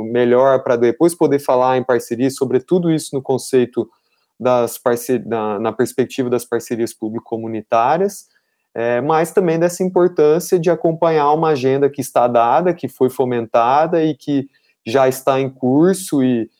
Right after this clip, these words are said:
e se alinha com a perspectiva dos atuais governos, seja a nível estadual ou a nível federal, é, de promover uma modalidade de parceria, que a gente sabe que são as concessões,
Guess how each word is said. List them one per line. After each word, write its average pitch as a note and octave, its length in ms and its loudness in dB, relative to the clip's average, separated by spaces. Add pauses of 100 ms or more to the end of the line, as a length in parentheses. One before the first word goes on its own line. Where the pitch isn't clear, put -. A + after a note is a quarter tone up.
(200)
e B2 100 -2
se - 160 -4
alinha C3+ 540 2
com C#3 160 -2
a B2+ 80 0
perspectiva B2+ 880 -4
dos C#3 240 0
atuais B2+ 400 0
governos, A#2+ 580 2
seja C3 240 0
a - 20 0
nível B2 360 0
estadual A#2 640 2
ou A#2 80 0
a - 20 -4
nível A2+ 240 -2
federal, C3 680 0 (400)
é, C3 320 2
de B2+ 160 0
promover D#3 640 2
uma E3 200 2
modalidade D#3 640 2
de B2+ 60 -8
parceria, C3 440 0
que F#3+ 60 0
a - 20 -2
gente D#3+ 180 -6
sabe B2 300 0
que - 80 -20
são A#2 260 -4
as G#2+ 120 -6
concessões, D3+ 880 -4